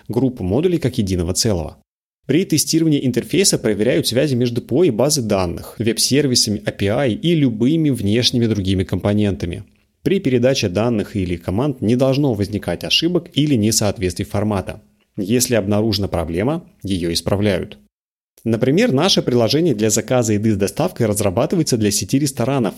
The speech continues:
у которых пока нет своих курьеров, а заказчик планирует пользоваться услугами курьерской компании.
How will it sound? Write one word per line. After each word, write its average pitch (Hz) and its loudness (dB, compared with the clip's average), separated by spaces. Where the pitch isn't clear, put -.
у - -12
которых 107 -2
пока 107 -2
нет 117 2
своих 101 0
курьеров, 95 -2
а 107 -2
заказчик 156 0
планирует 156 0
пользоваться 113 0
услугами 139 0
курьерской 98 -2
компании. 92 -4